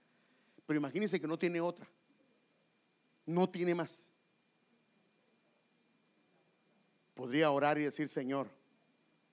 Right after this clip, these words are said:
Padre, en el nombre de Jesús, Señor, esto lo necesitamos para mis hijos,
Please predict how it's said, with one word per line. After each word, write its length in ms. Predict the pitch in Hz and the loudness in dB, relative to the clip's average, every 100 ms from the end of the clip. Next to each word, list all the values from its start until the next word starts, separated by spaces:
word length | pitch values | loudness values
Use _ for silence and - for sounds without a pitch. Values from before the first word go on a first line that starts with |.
| _ _ _ | _ _ _
Padre, 320 | - 139 143 139 | 0 2 2 -2
en 80 | |
el 380 | 117 117 127 147 | -4 -6 -6 -2
nombre 400 | 151 135 113 113 | -2 -2 -8 -12
de 80 | 107 | -14
Jesús, 640 | 117 107 - 127 - - - _ _ _ _ _ _ _ _ _ _ _ | -16 -16 -16 -18 -20 -20 -20 _ _ _ _ _ _ _ _ _ _ _
Señor, 320 | - 127 135 | -6 -2 -2
esto 240 | 139 - 139 | -2 -2 -2
lo 140 | 127 | -2
necesitamos 800 | 117 113 113 - 117 123 123 - | -6 -8 -10 -10 -10 -8 -8 -10
para 180 | 120 110 | -12 -10
mis 300 | 110 - 139 | -14 -12 -14
hijos, 360 | - 113 - | -14 -18 -20